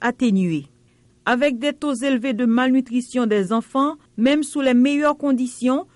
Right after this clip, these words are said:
une mauvaise récolte peut exposer de millions de personnes à de sévères risques. Et nous savons qu'en cas de sécheresse, d'inondation ou d'invasion de criquets,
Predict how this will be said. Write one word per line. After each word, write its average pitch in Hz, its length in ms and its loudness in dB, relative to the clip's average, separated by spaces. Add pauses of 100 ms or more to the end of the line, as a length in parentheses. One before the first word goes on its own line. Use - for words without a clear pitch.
(280)
une 311 160 0
mauvaise 277 420 2
récolte 269 580 -2
peut 233 300 -2
exposer 269 580 -4
de 240 160 -2
millions 254 520 2
de 233 100 -2
personnes 226 560 -4
à 190 100 -4
de 202 80 -2
sévères 208 480 -4
risques. 190 380 -10 (480)
Et 262 100 2
nous 269 120 4
savons 285 440 -2
qu'en 240 160 -2
cas 262 220 -2
de 220 120 0
sécheresse, 208 720 -6 (100)
d'inondation 240 920 2
ou 247 120 -2
d'invasion 226 560 0
de 202 100 0
criquets, 262 560 -4